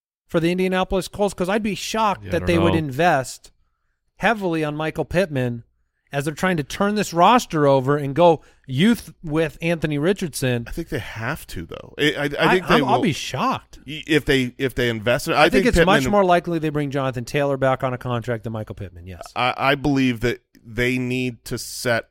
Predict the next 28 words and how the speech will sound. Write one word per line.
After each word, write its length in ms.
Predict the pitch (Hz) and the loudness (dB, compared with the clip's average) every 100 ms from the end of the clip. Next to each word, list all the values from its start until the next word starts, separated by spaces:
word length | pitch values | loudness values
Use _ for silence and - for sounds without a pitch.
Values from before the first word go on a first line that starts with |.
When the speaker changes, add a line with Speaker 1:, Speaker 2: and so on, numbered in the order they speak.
| _ | _
Speaker 3:
Anthony 340 | 113 107 110 104 | -6 -4 -4 -4
Richardson 460 | 104 92 - 107 | -4 -6 -8 -6
up 160 | 101 - | -6 -8
for 100 | 101 | -12
success. 500 | - - 123 113 - _ _ _ _ _ | -12 -4 -2 -2 -4 _ _ _ _ _
They 100 | 139 | 0
don't 160 | 147 139 | 0 2
have 260 | 123 110 | 0 0
the 80 | 117 | -2
wide 200 | 110 113 | 0 0
receiver 280 | 104 127 107 | -2 -6 -6
core 320 | - 113 107 113 | -2 -2 -2 -6
beyond 460 | 113 110 117 117 | -4 0 0 -2
Pittman, 480 | - 117 92 101 95 - _ _ _ _ | -4 -4 -4 -8 -8 -14 _ _ _ _
in 160 | - 113 | -8 -4
my 160 | 110 | 0
opinion, 560 | 107 - 113 110 104 98 - | 0 0 0 0 -4 -8 -8
to 240 | 123 101 | -6 -4
let 320 | 95 120 - | -2 0 0
Pittman 380 | - 117 107 104 | -4 -4 -6 -6
go. 320 | 95 127 104 | 0 2 2
Speaker 1:
They 120 | 95 208 | 0 -2
may 160 | 175 | -2
be 140 | 135 135 | -2 -2
in 120 | 131 | -4
play 240 | - 147 | -2 -2
for 160 | 139 127 | -2 -2
Harrison. 440 | 156 185 - 95 | 0 -2 -4 -12